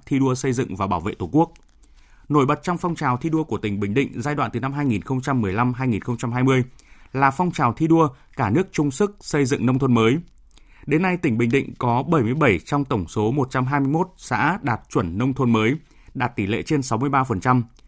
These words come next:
vượt kế hoạch so với Thủ tướng Chính phủ giao. Ngoài ra, các phong trào cả nước chung tay vì người nghèo, không ai bị bỏ lại phía sau giai đoạn từ năm hai nghìn không trăm mười sáu hai nghìn không trăm hai mươi. Doanh nghiệp Việt Nam hội nhập và phát triển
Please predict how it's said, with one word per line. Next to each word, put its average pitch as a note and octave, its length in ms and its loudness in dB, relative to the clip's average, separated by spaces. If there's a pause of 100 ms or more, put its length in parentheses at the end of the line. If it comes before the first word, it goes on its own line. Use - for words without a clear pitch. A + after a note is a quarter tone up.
(180)
vượt C3+ 260 2
kế C#3+ 80 2
hoạch D#3+ 240 0
so D3 180 -2
với C#3 120 -2
Thủ G#2 200 -4
tướng G2 120 -2
Chính A2 160 -4
phủ G#2+ 180 0
giao. A2+ 280 4 (800)
Ngoài D3 180 2
ra, E3+ 160 0
các G3 160 -2
phong E3 160 -4
trào B2 280 0
cả G#2+ 200 -4
nước A2 160 -2
chung D#3 160 -2
tay D3 180 -2
vì A#2+ 160 0
người G2+ 160 2
nghèo, G#2 300 2 (260)
không E3+ 220 -2
ai D#3+ 140 2
bị B2+ 120 -2
bỏ G2+ 180 -2
lại F2+ 120 -2
phía A#2 160 -4
sau C#3 380 0
giai C3+ 180 -4
đoạn F2+ 160 -2
từ G2 80 -6
năm A#2 120 -2
hai B2+ 120 -4
nghìn G2 80 -2
không C#3 160 -4
trăm C#3 160 -2
mười F#2+ 100 0
sáu F#2+ 240 -4
hai B2+ 140 -2
nghìn G2 140 -2
không A#2 160 -8
trăm A2+ 140 -6
hai B2 100 -2
mươi. A#2+ 240 2 (720)
Doanh F3+ 220 0
nghiệp D3 160 2
Việt B2 120 0
Nam D#3 200 0
hội B2+ 180 0
nhập A#2 180 0
và F#2+ 100 -2
phát D3 160 -2
triển A2 240 0